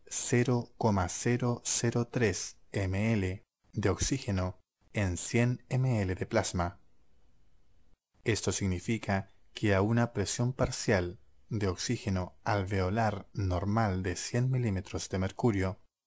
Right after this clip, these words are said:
la sangre transporta solo cero coma tres M L de oxígeno disuelto en cada cien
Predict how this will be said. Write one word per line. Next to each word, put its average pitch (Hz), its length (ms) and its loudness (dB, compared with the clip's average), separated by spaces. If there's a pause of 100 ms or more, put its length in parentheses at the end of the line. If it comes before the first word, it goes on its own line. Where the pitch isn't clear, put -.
(180)
la 98 160 0
sangre 131 380 0
transporta 113 720 -2
solo 113 540 0 (260)
cero 117 580 0 (220)
coma 90 340 2
tres - 440 -2 (280)
M 123 380 4
L 90 360 -2
de 104 220 0
oxígeno 95 720 -2 (420)
disuelto 113 760 2 (100)
en 113 160 0
cada 95 320 0
cien 113 480 0